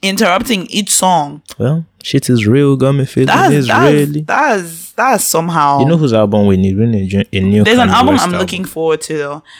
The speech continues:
Speaker 1: I'm looking forward to A Q's album,
Speaker 2: Oh,
Speaker 1: which
Speaker 2: let me
Speaker 1: is
Speaker 2: double back on that note. Sorry, guys.
Speaker 1: What?
Speaker 2: Go and listen to the Trinity on that Judah E P. That was a banger.
Speaker 1: A Q, A Q,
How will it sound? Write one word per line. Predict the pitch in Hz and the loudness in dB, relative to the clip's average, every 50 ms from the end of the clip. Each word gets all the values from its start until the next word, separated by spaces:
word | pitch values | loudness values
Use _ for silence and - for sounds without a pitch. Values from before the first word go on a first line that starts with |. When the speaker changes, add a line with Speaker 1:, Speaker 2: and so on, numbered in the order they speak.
| - - - | -20 -8 -4
Speaker 1:
I'm | 185 190 202 220 | 0 0 2 2
looking | 247 262 - 349 349 330 | 2 0 -2 -4 -6 -6
forward | - 233 196 185 185 190 190 | -4 -2 0 0 0 0 -2
to | - - - 160 | -4 -6 -4 -4
A | 175 | -4
Q's | 175 - - 165 160 151 | -4 -4 -8 -8 -6 -4
album, | - 151 147 147 139 156 165 180 220 240 233 _ _ _ _ _ - | -2 0 0 0 0 -2 -2 0 -2 -2 -4 _ _ _ _ _ 0
Speaker 2:
Oh, | - 196 202 208 214 208 208 190 | 2 4 6 6 6 6 6 6
Speaker 1:
which | 147 104 - - - _ _ _ _ - - | 4 4 2 -4 -10 _ _ _ _ -10 -2
Speaker 2:
let | - 156 156 | 0 2 2
me | 160 | 4
Speaker 1:
is | - 185 135 127 | 4 4 4 2
Speaker 2:
double | 135 117 113 | 2 2 2
back | 113 107 - - | 2 0 0 0
on | - 104 101 98 | -2 -2 0 0
that | 107 107 98 | 0 0 0
note. | 98 95 90 87 - | 0 0 -2 -2 -4
Sorry, | - 107 101 95 95 95 | -2 0 0 0 0 0
guys. | 101 98 165 147 | 0 0 0 2
Speaker 1:
What? | 110 | 2
Speaker 2:
Go | 131 123 | 0 2
and | 110 107 | 4 2
listen | 107 101 - 107 101 | 2 2 0 -2 -2
to | - - 92 | -2 -2 -6
the | 90 92 | -6 -6
Trinity | - - - 101 98 95 92 - - | -10 -6 -4 -2 -2 -2 -4 -4 -4
on | 90 92 92 | -4 -4 -2
that | 95 95 92 | -2 -2 0
Judah | 92 95 85 90 90 87 87 | -2 -4 -2 -2 -2 -2 -2
E | 87 | -4
P. | - - 87 | -4 -4 -2
That | 92 92 | 0 0
was | 90 85 85 | 0 0 0
a | 87 | -2
banger. | 87 87 85 85 95 | -4 -4 -2 0 0
Speaker 1:
A | 220 | 0
Q, | - - - | 0 0 -2
A | 262 | -2
Q, | - - - 254 | -2 -2 -2 -4